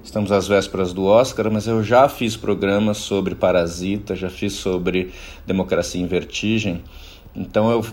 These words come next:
quero comentar hoje aqui um outro filme, um filme que entrou em cartaz agora recentemente,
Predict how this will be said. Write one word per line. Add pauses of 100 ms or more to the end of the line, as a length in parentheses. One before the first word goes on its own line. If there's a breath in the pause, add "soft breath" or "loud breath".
quero
comentar
hoje
aqui
um
outro
filme,
um
filme
que
entrou
em
cartaz
agora
recentemente,